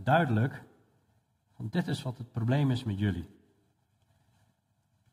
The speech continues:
En ze begrijpen deze gelijkenis ook. Hè? In vers negentien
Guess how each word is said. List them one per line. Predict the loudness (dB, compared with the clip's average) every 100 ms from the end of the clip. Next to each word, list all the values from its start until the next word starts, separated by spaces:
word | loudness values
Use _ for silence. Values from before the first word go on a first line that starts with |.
| _ _ _ _ _ _ _ _ _ _ _ _ -4
En | 2
ze | 2
begrijpen | 2 4 6 4 2
deze | 2 2
gelijkenis | 0 0 0 0 -4 -2
ook. | -4 -2
Hè? | -4
In | -2 -2
vers | -2 -4 -4
negentien | -2 2 2 2 2 2 0 -2